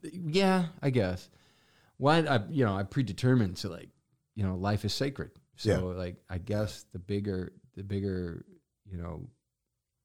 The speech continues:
Speaker 1: discussion is, like, the sacredness of life. And
Speaker 2: Yeah.
Speaker 1: everyone should celebrate that, especially if you're a church, which is very weird.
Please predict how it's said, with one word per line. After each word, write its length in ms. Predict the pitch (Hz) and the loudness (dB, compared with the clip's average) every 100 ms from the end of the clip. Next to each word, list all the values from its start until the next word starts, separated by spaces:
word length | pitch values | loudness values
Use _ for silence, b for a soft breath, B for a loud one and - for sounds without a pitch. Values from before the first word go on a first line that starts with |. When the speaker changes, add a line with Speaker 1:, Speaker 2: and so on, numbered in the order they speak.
| _ _ _ _ - | _ _ _ _ -8
Speaker 1:
discussion 580 | 107 - 135 165 117 85 | -6 0 2 2 0 -2
is, 260 | 80 92 - | -4 -10 -12
like, 160 | 65 | -14
the 80 | - | -10
sacredness 500 | - 92 85 80 - | -6 -6 -6 -8 -10
of 160 | 67 - | -12 -4
life. 360 | 120 98 - | -2 -2 -6
And 140 | 78 76 | -10 -8
Speaker 2:
Yeah. 160 | 62 58 b b b b - | -8 -8 b b b b 2
Speaker 1:
everyone 480 | 156 139 120 95 87 | 4 6 4 2 -2
should 200 | - - | -4 -6
celebrate 520 | 135 139 98 85 - | -6 -4 -4 -6 -10
that, 220 | - - - | -18 -12 -4
especially 400 | 110 202 220 311 | -2 -2 -2 -2
if 100 | - | 0
you're 120 | 135 | 0
a 60 | 101 | 0
church, 360 | - 87 - | 0 -2 -2
which 200 | 104 110 | -4 0
is 240 | 127 104 - _ - | 0 -2 -10 _ 0
very 360 | 127 135 135 | 4 6 6
weird. 600 | 107 101 107 127 147 151 | 2 0 2 4 2 0